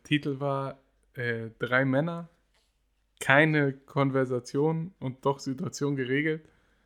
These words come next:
Und das war so eine, äh, Szenerie. In London ist einer quasi mit dem Motorrad, äh, durch so eine,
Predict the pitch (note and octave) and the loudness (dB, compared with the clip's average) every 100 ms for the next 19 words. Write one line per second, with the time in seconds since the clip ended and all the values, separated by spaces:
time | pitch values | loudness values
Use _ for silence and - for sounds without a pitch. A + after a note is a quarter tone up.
0 | _ _ _ - A#2+ B2+ C#3 C#3 C3+ C3 | _ _ _ -14 -8 4 4 6 0 0
1 | C3 B2+ - C#3 A#2 A#2 B2 - C3 B2 | -2 -6 -12 -10 -8 -8 -10 -8 -4 -2
2 | A#2+ C#3+ D3 D3+ _ _ _ _ - A#2+ | -2 -2 -4 -6 _ _ _ _ -12 -4
3 | A#2+ D3 F#3 F3+ E3+ - - - C#3 D3 | 8 8 8 0 -4 -8 -12 -8 0 0
4 | C#3 C#3 C#3 C3+ C3 C3+ C3+ C3 C3+ B2 | 0 -2 -2 -2 -4 -6 -4 0 0 -2
5 | A#2+ D3 D#3+ E3 D#3+ - _ _ _ _ | 0 0 2 0 -6 -10 _ _ _ _
6 | _ - - - - _ B2 A#2 A2+ A2+ | _ -2 -2 -2 -12 _ -6 -4 -4 -6
7 | - _ _ B2+ C3+ C#3+ - - _ _ | -14 _ _ -6 -2 -2 -4 -16 _ _
8 | B2+ B2+ B2 B2 | -8 -2 0 0